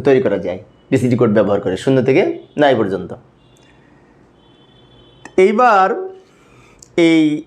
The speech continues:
বিসিডি কোডের আমরা একটু প্রকারভেদ দেখব। যদিও বিসিডি কোড সবচেয়ে বহুল ব্যবহৃত হয় এইট ফোর টু ওয়ান,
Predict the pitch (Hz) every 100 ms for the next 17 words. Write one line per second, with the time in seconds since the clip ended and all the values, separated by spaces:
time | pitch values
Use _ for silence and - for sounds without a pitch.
0 | - _ _ _ 139 185 202 208 208 226
1 | 214 214 208 196 214 240 240 262 196 165
2 | 123 110 101 107 160 214 277 294 254 202
3 | 233 220 220 220 214 - 208 - 214 180
4 | 202 202 247 214 180 165 170 170 165 160
5 | 156 - - - _ _ _ - 220 226
6 | - 190 - 151 117 95